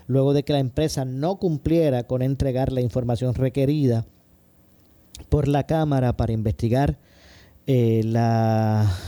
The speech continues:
eh, transacción que realizó con el gobierno,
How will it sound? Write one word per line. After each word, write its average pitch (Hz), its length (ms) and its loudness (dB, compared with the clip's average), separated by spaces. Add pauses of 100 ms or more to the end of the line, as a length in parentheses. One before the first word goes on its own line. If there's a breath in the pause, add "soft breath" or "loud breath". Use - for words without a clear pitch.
(200 loud breath)
eh, 127 120 2
transacción 120 580 -4
que 143 120 0
realizó 139 480 -2 (500 loud breath)
con 127 160 0
el 123 60 0
gobierno, 120 640 0